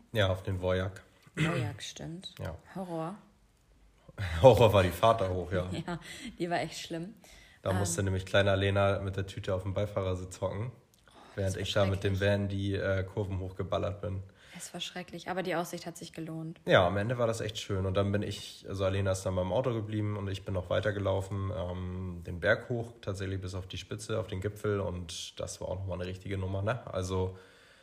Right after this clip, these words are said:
Speaker 1: auch sehr anstrengend, weil das nicht so richtig befestigter Weg war und man auch viel klettern musste. Und, äh, am Ende aber, ja, eine richtig geile Aussicht hatte.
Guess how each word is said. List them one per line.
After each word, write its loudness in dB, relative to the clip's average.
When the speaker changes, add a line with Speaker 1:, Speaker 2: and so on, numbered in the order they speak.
Speaker 1:
auch 4
sehr 6
anstrengend, 2
weil 6
das 2
nicht -2
so -2
richtig -4
befestigter -6
Weg -6
war 4
und -4
man 0
auch -4
viel -8
klettern 0
musste. -2
Und, -4
äh, -10
am -4
Ende 0
aber, -2
ja, -6
eine -4
richtig -6
geile 4
Aussicht 0
hatte. 2